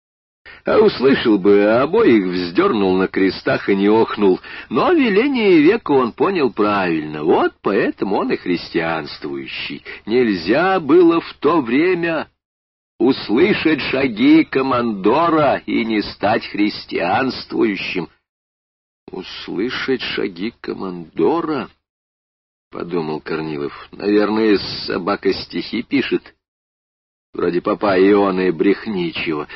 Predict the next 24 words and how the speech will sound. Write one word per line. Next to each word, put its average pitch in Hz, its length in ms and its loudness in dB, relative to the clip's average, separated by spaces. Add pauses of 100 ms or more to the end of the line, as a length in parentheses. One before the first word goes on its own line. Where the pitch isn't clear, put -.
(120)
и 110 80 -2
сказал: 82 460 -4 (640)
А 139 240 2
не 151 180 0
могли 160 400 0
бы 147 160 6
вы 104 260 8 (680)
как-нибудь 95 540 0
попроще, 98 880 2
а 90 80 0
то - 220 -4
не 175 200 0
совсем 151 460 0
понятно, 107 480 0
о 90 60 0
чём 117 300 0
вы 90 180 6
вообще. 85 640 -2 (200)
Я 180 480 -2
говорю 220 540 -2
вот 185 340 2
о 117 120 -2
чём. 71 400 -8 (760)
Республика 202 1400 0